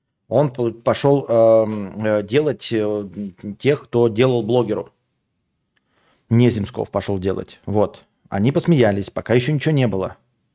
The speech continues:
Не понимаю, как ты слушаешь? Если вы тоже слушаете, как сам Highlights, а, жопой, а не ушами, то сообщаю, что, м, а, никаких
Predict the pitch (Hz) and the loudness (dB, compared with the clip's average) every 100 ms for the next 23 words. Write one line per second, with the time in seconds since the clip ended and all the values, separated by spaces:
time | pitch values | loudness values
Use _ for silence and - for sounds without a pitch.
0 | _ _ _ _ _ _ - 110 117 131 | _ _ _ _ _ _ -6 -2 2 2
1 | 120 143 139 131 127 131 - 104 120 120 | 2 0 -2 -4 -2 -2 -2 -4 -4 -2
2 | 131 127 123 135 117 - 127 104 95 107 | -2 -2 -2 -4 -4 -6 -4 -4 -4 -6
3 | - 104 98 98 98 139 190 185 - _ | -4 -6 -4 -4 0 0 0 -4 -14 _
4 | _ _ _ _ - - 107 101 104 113 | _ _ _ _ -14 -8 -6 -6 -2 0
5 | 110 107 - - 104 95 92 107 90 92 | 0 -6 -10 -8 -4 -4 -4 -4 -6 -8
6 | - _ _ _ 107 123 127 135 - 104 | -16 _ _ _ -2 0 0 -2 -2 -4
7 | 92 - - _ - 98 95 95 95 - | -4 -6 -14 _ -12 -6 -4 -4 -6 -8
8 | - 101 95 98 95 98 107 113 113 117 | -10 -6 -4 -2 -2 -2 -2 0 -2 -4
9 | 147 - | -4 -2